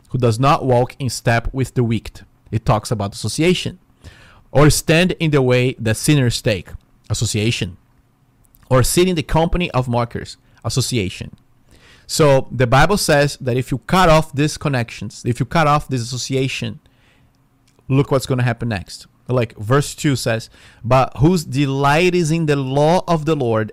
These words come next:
and who meditates on his law day and night." So if you switch connections, like cut off connections with the bad connections, and now you associate with the right ones, then verse three says money is going to come.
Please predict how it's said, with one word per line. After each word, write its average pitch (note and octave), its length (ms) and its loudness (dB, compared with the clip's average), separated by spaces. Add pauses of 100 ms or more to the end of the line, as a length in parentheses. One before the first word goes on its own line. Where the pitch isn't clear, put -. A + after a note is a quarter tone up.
and A#2+ 180 0
who C3+ 120 2
meditates C#3+ 680 -2
on C3+ 200 0
his B2 260 -4
law A2+ 240 0
day A2+ 260 -2
and A2 140 -4
night." F2 300 -10 (500)
So D3 260 2
if D3 180 0
you D3+ 60 2
switch F#3 600 -2
connections, B2+ 680 -6
like A2 280 -4 (280)
cut C3 180 2
off D#3 220 2
connections D#3 560 0
with C#3 240 -2
the C3 340 -4 (160)
bad B2+ 300 0
connections, A2 640 -8 (220)
and C3 140 -2
now C3+ 240 2
you C3 520 -4
associate C3 600 -4
with - 180 -6
the A#2 80 -2
right D3+ 340 2
ones, A2 460 -4 (400)
then C3+ 540 2
verse A2 340 -2
three E3 300 0
says C3+ 480 0
money C#3+ 440 0
is A#2 140 -4
going A#2 280 -2
to - 100 -10
come. - 260 -8